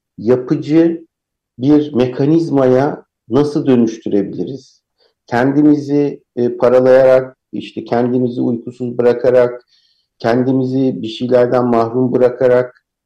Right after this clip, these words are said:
e, bu hissettiğimiz çaresizliği kendimize dönük yıkıcı bir takım tutumlara dönüştürerek değil de, e, birinci di-, derecede etkilenen insanlar için yapıcı olan, e, ve sürdürülebilir,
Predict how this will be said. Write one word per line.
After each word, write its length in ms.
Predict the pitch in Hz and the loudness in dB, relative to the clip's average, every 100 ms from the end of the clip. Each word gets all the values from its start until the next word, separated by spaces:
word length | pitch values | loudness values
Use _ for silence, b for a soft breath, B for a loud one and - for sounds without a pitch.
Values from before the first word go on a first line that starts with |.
| _ _ - | _ _ -2
e, 60 | 117 117 113 110 110 - _ - | 2 6 6 4 0 -8 _ -18
bu 440 | 117 120 139 147 | -10 -2 0 0
hissettiğimiz 840 | - 120 - 131 127 135 139 135 - | -4 -10 -4 -6 -4 -4 -4 -6 -2
çaresizliği 800 | 131 131 131 131 131 131 139 | 2 4 2 -2 -10 -6 -8
kendimize 640 | 139 113 113 123 131 143 151 | -4 0 0 0 0 0 2
dönük 280 | 147 120 104 | 2 0 -4
yıkıcı 560 | 98 - 117 135 147 | -8 -6 -4 0 -2
bir 100 | 113 | -2
takım 320 | 117 110 117 | -6 -4 -6
tutumlara 580 | 113 113 117 117 117 113 | -8 -10 -4 0 0 0
dönüştürerek 760 | 113 110 110 123 123 120 113 - | 0 0 -2 -2 -2 0 -2 -2
değil 280 | 131 180 156 | -4 -4 -4
de, 260 | 110 104 _ _ _ _ _ - | -6 -6 _ _ _ _ _ -6
e, 380 | 110 107 110 - | -4 -2 -4 -6
birinci 400 | 110 120 135 151 | -2 -2 -2 -4
di-, 240 | 135 113 | -6 -4
derecede 420 | 113 113 113 113 117 | 0 0 0 -2 -4
etkilenen 480 | 113 117 120 131 | -4 -4 -2 -2
insanlar 520 | 120 113 - 120 135 143 | -2 -4 -2 0 0 -2
için 440 | 131 - 147 139 - | -4 -8 -10 -10 -6
yapıcı 520 | 107 107 123 113 165 | -4 -4 -8 0 2
olan, 520 | 143 113 104 101 131 _ _ _ _ _ _ _ - | 4 4 2 0 -6 _ _ _ _ _ _ _ 0
e, 160 | 110 110 107 - - | 2 2 0 -6 -10
ve 260 | 104 135 131 | -2 0 0
sürdürülebilir, 1120 | - 127 117 123 131 127 131 123 123 113 | -6 -6 -4 -2 0 2 2 2 -2 -2